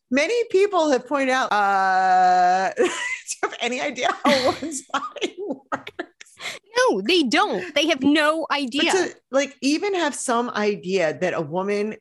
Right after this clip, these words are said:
Speaker 1: could be like, "Oh, yeah, I'll just start making milk." <laughs>
Speaker 2: Cecilia,
Speaker 1: So
Speaker 2: these
Speaker 1: fucking crazy.
Speaker 2: people are ridiculous. I don't
Speaker 1: They
Speaker 2: even
Speaker 1: are
Speaker 2: know what to tell
Speaker 1: really
Speaker 2: you. They
Speaker 1: <laughs>
Speaker 2: are,
Speaker 1: Really?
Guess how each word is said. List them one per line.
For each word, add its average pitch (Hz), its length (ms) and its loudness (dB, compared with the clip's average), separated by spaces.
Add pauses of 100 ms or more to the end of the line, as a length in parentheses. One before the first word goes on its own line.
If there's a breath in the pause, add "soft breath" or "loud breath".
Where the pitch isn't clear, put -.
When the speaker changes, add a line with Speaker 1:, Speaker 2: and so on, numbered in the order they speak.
(140)
Speaker 1:
could 185 180 -2
be 190 120 -2
like, 165 340 -2
"Oh, 214 100 2
yeah, 214 280 0
I'll 170 140 -2
just 208 180 -8
start 180 300 -2
making 165 380 -8
milk." 143 440 -4
<laughs> 932 800 -6
Speaker 2:
Cecilia, 311 840 0 (260)
Speaker 1:
So 294 60 -2
Speaker 2:
these 285 200 0
Speaker 1:
fucking 277 140 -10
crazy. 269 580 -4
Speaker 2:
people 269 280 0
are 220 120 -4
ridiculous. 202 880 -6 (160)
I 220 120 -2
don't 233 200 -2
Speaker 1:
They 247 100 4
Speaker 2:
even 208 180 2
Speaker 1:
are - 20 2
Speaker 2:
know 190 140 -2
what 175 140 2
to 170 80 0
tell 165 80 0
Speaker 1:
really 156 300 -2
Speaker 2:
you. 156 80 -8
They 196 360 2
Speaker 1:
<laughs> - 0 -
Speaker 2:
are, 233 640 2 (100)
Speaker 1:
Really? 320 380 -2